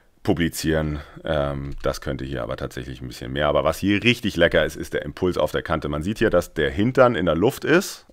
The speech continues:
Ähm, also obwohl, ähm, also hier ist es auch einfach insofern, als das Live eh erstmal aufstehen muss. Aber der Hintern ist hier tatsächlich richtig in der Luft und,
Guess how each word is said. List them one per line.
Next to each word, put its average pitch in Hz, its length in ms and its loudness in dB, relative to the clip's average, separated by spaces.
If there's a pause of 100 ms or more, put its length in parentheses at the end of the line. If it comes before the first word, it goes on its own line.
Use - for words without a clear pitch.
Ähm, 85 400 0
also 82 240 0
obwohl, 90 720 2 (540)
ähm, 78 680 0
also 76 160 -2
hier 85 360 0
ist 82 140 -6
es 90 120 -4
auch - 140 0
einfach 85 400 0
insofern, 80 420 -2
als 78 140 -2
das 78 160 -2
Live 78 280 0
eh 87 160 2
erstmal 73 580 -2
aufstehen 107 520 2
muss. 117 380 0 (260)
Aber - 220 0
der 78 120 0
Hintern 95 300 2
ist 80 140 -4
hier 90 100 0
tatsächlich 80 460 -2
richtig 90 280 -4
in 78 80 -4
der 78 100 0
Luft 98 340 2
und, 82 320 -4